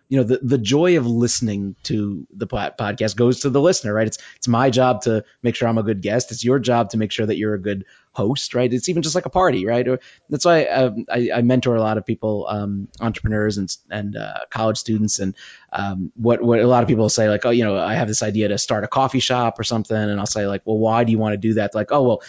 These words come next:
you know, me and my friends, we love hanging out at the coffee shop and everything, so we should start our own coffee shop." And what they don't realize is, you know, okay, you gotta go and deal with H R problems, and you gotta deal with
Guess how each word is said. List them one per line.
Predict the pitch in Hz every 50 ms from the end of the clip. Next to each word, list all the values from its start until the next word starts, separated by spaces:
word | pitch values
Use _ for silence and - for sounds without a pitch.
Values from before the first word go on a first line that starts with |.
| - - -
you | 120
know, | 113 107
me | 110 120
and | 113 104
my | 101
friends, | 98 - 170 175 175 147 120
we | 120
love | 113 107 110 131
hanging | 113 113 110 107
out | 104 101
at | 98 -
the |
coffee | - - 143 151 - 147
shop | 131 - 147 139 -
and | - 127
everything, | 127 123 123 - 123 120 113
so | - - 107 104
we | 107 131 127
should | 127 110 -
start | - 127 120 117
our | 117 117
own | 117 110 104
coffee | - 113 113 110 - 104
shop." | - 107 95 92 - _ - - - 151 _ _ _ _ _ _
And | - 131 131 127 123 123
what | 120 127 -
they | 127 139
don't | 147 151 143
realize | 147 156 151 139 135 131 120 113
is, | 127 120 113 120 -
you | 135 120
know, | 117 110 101 - _ -
okay, | - 135 - 135
you | 117 113 120 113
gotta | 123 117 113
go | 113 117 113
and | 110 110
deal | 117 117
with | 120 120 113 - _ _ _ _ _ _ -
H | 139 - -
R | 196 196 190 -
problems, | 147 131 127 117 110 110 110 107 98 110
and | 104 107
you | 104
gotta | 113 113 117 120
deal | 113 110 110 131 127
with | 127 123